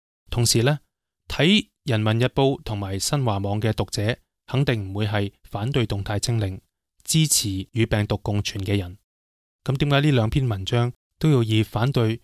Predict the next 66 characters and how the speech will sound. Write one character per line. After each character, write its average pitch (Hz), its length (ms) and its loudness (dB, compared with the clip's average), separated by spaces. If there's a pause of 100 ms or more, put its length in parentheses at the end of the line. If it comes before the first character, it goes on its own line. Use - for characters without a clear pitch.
與 113 140 -2
病 104 300 -2
毒 107 200 -2
共 107 220 0
存 101 200 -4
嘅 107 140 -2
論 101 240 2
點 117 260 0 (140)
作 107 140 -2
為 95 120 -8
佢 107 140 -6
嘅 101 220 -4
主 - 160 -10
要 113 100 0
論 101 220 -2
述 - 100 -8
呢？ 117 160 -6 (640)
好 131 100 -2
明 107 160 0
顯， 104 240 -2 (340)
佢 117 140 0
唔 98 120 -6
係 98 300 -2 (120)
寫 113 300 -2
畀 107 160 0
嗰 113 100 0
啲 127 220 4
反 - 260 -4
對 113 240 0
嘅 104 100 0
人， 92 220 -8 (320)
即 147 120 0
係 107 80 2
所 113 200 2
謂 113 160 2
黃 92 220 -8
絲 113 240 -4
睇 95 200 -6
嘅， 95 160 -8 (440)
而 101 180 -2
係 95 60 -2
希 131 120 4
望 104 240 0 (300)
藍 95 260 -4
絲 127 320 -2 (140)
同 104 120 -4
埋 95 120 -2
藍 95 220 -4
營 90 220 -6 (340)
都 143 80 2
可 127 200 0
以 120 200 -2
以 107 140 -2
呢 123 140 0
一 127 60 2
個 - 120 -4
嘅 104 140 -2
論 98 180 -2
述 101 180 -2 (320)
作 107 120 -2
為 92 180 -6
主 - 180 -6
要 117 120 0
嘅 104 120 -2
對 98 160 -2
手， 101 320 -4